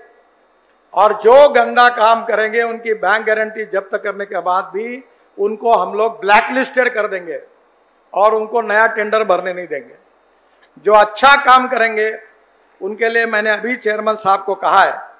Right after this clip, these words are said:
कि हमारा जो कार्यक्रम होता है, उसमें special category of award हम नया शुरू करेंगे। जो maintenance करने वाले, green maintenance में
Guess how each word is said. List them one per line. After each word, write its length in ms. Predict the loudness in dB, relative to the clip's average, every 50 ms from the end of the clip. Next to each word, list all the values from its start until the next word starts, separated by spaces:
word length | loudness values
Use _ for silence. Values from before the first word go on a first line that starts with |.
| _ _ _ _ _ _ _ _ _ _ _ _
कि 240 | -12 -10 -6 -4 -2
हमारा 340 | -2 0 2 4 4 4 4
जो 160 | 4 2 0
कार्यक्रम 560 | -2 0 0 0 2 2 2 0 0 -2 -2
होता 340 | -2 -2 -2 0 0 -2 -2
है, 100 | -2 -6 -14 -20 -20 _ _ _ _ _ _ _ _ _ _
उसमें 340 | -14 -14 -12 -10 -6 -6 -4
special 520 | -6 -6 -4 -2 -2 -2 0 0 0 0 0
category 560 | -2 -2 -4 -2 0 0 -2 -2 -2 -4 -4
of 140 | -4 -4 -4 -4 -6
award 260 | -2 2 4 2 2 2 0 -12 -16 -20 _ _ _ _ _ _ _ _ _ _ _ _ _
हम 100 | -12 -12
नया 280 | -10 -6 -4 -2 -2 -2
शुरू 280 | -2 -4 -8 -8 -8
करेंगे। 520 | -4 -2 -2 -2 -2 -4 -4 -6 -6 -6 -12 -18 -20 _ _ _ _ _ _ _ _ _ _ _ _
जो 220 | -4 -2 -2 -2
maintenance 580 | -2 -4 -6 -6 -2 -4 -2 -2 -2 -4 -6 -6
करने 280 | -2 -2 -2 -2 -2
वाले, 260 | -2 -2 -2 -2 -2 -6
green 240 | -6 -8 -8 -8
maintenance 560 | -8 -6 -8 -8 -8 -6 -8 -8 -6 -8 -12 -12
में 220 | -12 -14 -14 -14